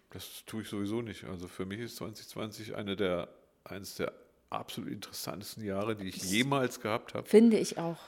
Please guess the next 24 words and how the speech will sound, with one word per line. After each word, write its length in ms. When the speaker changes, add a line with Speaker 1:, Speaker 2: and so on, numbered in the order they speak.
Speaker 1:
Ähm, 640
nicht 560
wegen 200
der 120
Umstände, 500
ne, 140
aber 200
auch 220
wegen 140
der 100
Umstände. 460
<laughs> 260
Speaker 2:
Ja, 180
alles 400
zusammen. 400
Speaker 1:
Ja. 180
Speaker 2:
Es 140
ist 140
einfach 400
alles 340
zusammen, 440
so 300
viel 320
passiert. 720